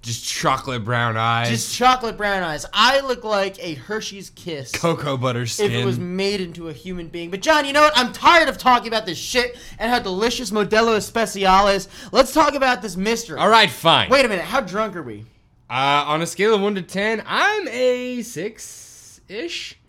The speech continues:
Speaker 2: I'd say I'm about
Speaker 1: You
Speaker 2: a
Speaker 1: were
Speaker 2: six.
Speaker 1: party drunken all day.
Speaker 2: Yeah,
Speaker 1: You were on
Speaker 2: I
Speaker 1: the
Speaker 2: was,
Speaker 1: barge
Speaker 2: I was
Speaker 1: party.
Speaker 2: drinking on a boat before I got here, and now I'm drinking as a man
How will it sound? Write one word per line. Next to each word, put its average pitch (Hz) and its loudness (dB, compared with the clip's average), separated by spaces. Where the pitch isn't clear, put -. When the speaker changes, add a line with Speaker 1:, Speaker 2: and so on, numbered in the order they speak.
Speaker 2:
I'd 185 -8
say 247 -6
I'm 214 -6
about 143 -4
Speaker 1:
You 214 0
Speaker 2:
a 269 2
Speaker 1:
were - 4
Speaker 2:
six. 110 -4
Speaker 1:
party 151 2
drunken 104 -6
all 92 -10
day. 90 -8
Speaker 2:
Yeah, 190 2
Speaker 1:
You - 4
were - 2
on 214 4
Speaker 2:
I 240 6
Speaker 1:
the - 0
Speaker 2:
was, 143 0
Speaker 1:
barge 202 2
Speaker 2:
I - 4
was 247 0
Speaker 1:
party. - -10
Speaker 2:
drinking 208 2
on 165 0
a 151 -2
boat 226 6
before 185 -4
I 170 2
got 202 6
here, 233 -4
and 202 0
now 262 6
I'm 226 0
drinking 190 -6
as 175 -4
a 156 -6
man 139 -8